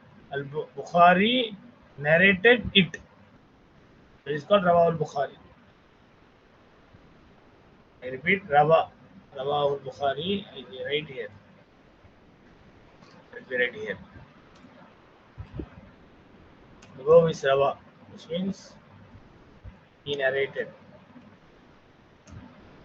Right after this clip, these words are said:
So Rawa plus who This becomes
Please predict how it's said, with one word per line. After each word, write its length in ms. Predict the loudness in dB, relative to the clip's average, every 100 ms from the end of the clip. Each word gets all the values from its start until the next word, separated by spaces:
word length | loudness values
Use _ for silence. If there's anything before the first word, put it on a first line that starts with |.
| -20 -20 -20 -18 -16 -16 -20 -20 -20 -20 -20 -20 -10
So 140 | -4
Rawa 580 | 0 2 4 4 4 0 -8 -20 -20 -20 -20 -20 -20 -20 -20 -20 -20 -20 -20 -20 -20 -20 _ _ -10
plus 460 | 0 0 0 -8 -20 -20 -20 -20 -20 -20 -20 -20 -20 -20 -20 -20 _ _ -2
who 240 | 0 0 -2 -16 -20 -20 -20 -20 -20 -20 _ -20 _ -10
This 140 | -8
becomes 680 | -6 -4 0 0 -2 -8 -20